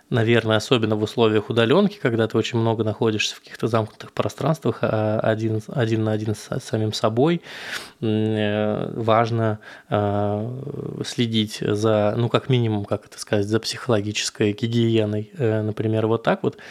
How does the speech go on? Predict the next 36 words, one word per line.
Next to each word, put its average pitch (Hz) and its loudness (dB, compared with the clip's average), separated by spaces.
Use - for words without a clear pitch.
Э, 120 -2
и 131 2
у 123 0
меня 127 0
есть, 123 -2
э, 113 2
м, 117 0
кейс, 147 0
э, 113 2
где, 120 0
э, 113 0
в - -18
компания 113 2
тоже 110 4
завела 110 2
у 107 0
себя, 107 2
э, 107 2
службу 110 -6
психологической - -4
поддержки 110 0
после 113 -2
нас, 131 0
потому 113 -2
что - -10
послушали, 117 0
насколько 110 -2
это 113 0
классно 110 2
и 107 -2
насколько 113 -4
мы 107 0
этим 107 -8
всем 110 -4
восхищаемся 110 -2
внутри, 117 -4